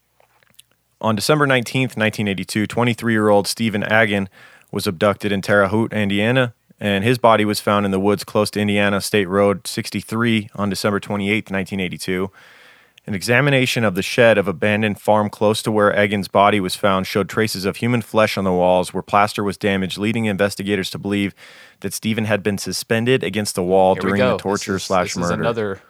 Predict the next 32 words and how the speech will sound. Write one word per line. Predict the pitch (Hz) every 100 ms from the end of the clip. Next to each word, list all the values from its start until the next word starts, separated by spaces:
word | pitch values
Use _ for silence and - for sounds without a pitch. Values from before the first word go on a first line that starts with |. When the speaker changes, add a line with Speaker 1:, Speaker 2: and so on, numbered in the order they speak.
| _ _ _ _ _ -
Speaker 2:
another | 110 113 110
escalation. | 110 - 123 120 120 90
Now | 90 110 120
he's | 113 113
Speaker 1:
Oof. |
Speaker 2:
finding | 120 117 107
abandoned | 95 110 113 110 98
places. | 117 120 117 95 80 - _ _ -
Yes. | 104 107 -
Speaker 1:
Like | 113
you | 143
said, | 131 143 131 101
he's, | 104 - -
he's | 104
Speaker 2:
He's | 110 92
Speaker 1:
ramping | 113 120
Speaker 2:
probably | 139 113
Speaker 1:
it | 117
up, | 117
Speaker 2:
spending | 95
Speaker 1:
right? | 107
It's | 127
Speaker 2:
more | 127
Speaker 1:
getting | 120 110
more | 131
Speaker 2:
time. | 123
Speaker 1:
and | 110
more | 104 104
Speaker 2:
He's | 80
spending | 107 190
Speaker 1:
brutal. | 175
Speaker 2:
more, | 120 104